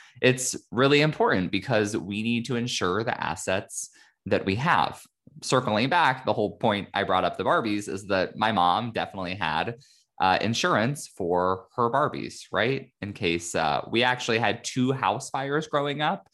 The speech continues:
This should be pretty telling for you. Um, my dad, like, my dad, middle-aged man, during our house fire, the first thing he took out of the house,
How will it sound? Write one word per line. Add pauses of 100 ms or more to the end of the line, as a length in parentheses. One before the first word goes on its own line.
(300)
This
should
be
pretty
telling
for
you. (340)
Um, (120)
my
dad,
like,
my
dad,
middle-aged
man, (100)
during
our (120)
house
fire,
the
first
thing
he
took
out
of
the
house,